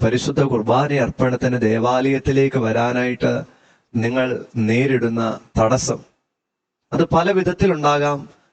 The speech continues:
ഞാൻ എല്ലാവർക്കും ഓരോ പേപ്പർ അങ്ങ് കൊടുത്തു. അങ്ങ് കൊടുത്തിട്ട് അവരോട് പറഞ്ഞു, "നിങ്ങളുടെ കാരണങ്ങൾ, ദേവാലയത്തിൽ വരാനുള്ള തടസ്സങ്ങൾ,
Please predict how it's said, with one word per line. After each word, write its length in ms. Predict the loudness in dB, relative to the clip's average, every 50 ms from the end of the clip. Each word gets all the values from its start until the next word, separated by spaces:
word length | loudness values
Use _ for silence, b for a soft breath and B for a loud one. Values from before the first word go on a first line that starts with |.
| _ -2
ഞാൻ 200 | 0 2 2 2
എല്ലാവർക്കും 560 | 0 0 0 2 2 2 0 0 0 0 0
ഓരോ 160 | 0 0 0
പേപ്പർ 420 | -2 0 0 -2 0 0 -2 -2 -2
അങ്ങ് 160 | -4 -4 -4
കൊടുത്തു. 380 | -2 -2 -4 -4 -6 -6 -8 -8 -10 _ _ _ _ _ _ _ _ _ _ _ _ _ _ _ _ _ _ 0
അങ്ങ് 180 | 0 2 2
കൊടുത്തിട്ട് 440 | 0 0 0 0 0 -2 0 0 0
അവരോട് 480 | 0 0 0 0 0 2 2 2 2 0
പറഞ്ഞു, 400 | 0 0 -2 -2 -4 -6 -6 -6 -4
"നിങ്ങളുടെ 400 | -2 -2 0 0 0 -2 -2 -2 -2
കാരണങ്ങൾ, 640 | -2 -2 0 -2 -2 -4 -4 -4 -4 -6 -6 -4
ദേവാലയത്തിൽ 680 | 0 0 2 2 2 0 0 0 -2 -2 -2 0 0 0
വരാനുള്ള 500 | 0 0 0 0 -2 -2 -2 -2 -4 -2 -2 -2
തടസ്സങ്ങൾ, 540 | 0 0 -2 -2 -2 -4 -4 -2 -4 -4 -6